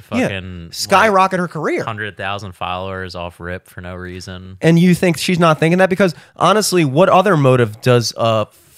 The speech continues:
Speaker 1: a nineteen-year-old girl have in dating a forty-nine-year-old girl? Unless there's some type of, like, you know, he can do something for me.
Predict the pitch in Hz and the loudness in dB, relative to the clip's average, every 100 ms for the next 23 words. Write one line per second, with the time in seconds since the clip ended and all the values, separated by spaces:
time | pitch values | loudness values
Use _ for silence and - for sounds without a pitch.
0 | - - 120 113 113 113 127 113 113 110 | -8 -2 0 0 -2 -2 -4 -2 -2 -2
1 | 107 113 110 113 110 107 104 104 101 104 | 0 2 2 2 0 -2 -4 -4 -4 -6
2 | - 110 107 104 104 101 104 127 123 139 | -4 -4 -2 -2 -2 -4 -4 -2 0 2
3 | 147 - 131 - 135 123 135 117 107 117 | 0 -2 -4 -2 -4 0 0 0 -2 0
4 | 113 110 - _ _ _ _ _ _ _ | 2 0 -10 _ _ _ _ _ _ _
5 | _ _ - - - - 117 95 110 117 | _ _ -20 -20 -8 0 2 2 2 0
6 | 113 117 131 98 90 98 - - - | 0 -2 -2 -4 -6 -10 -12 -12 -16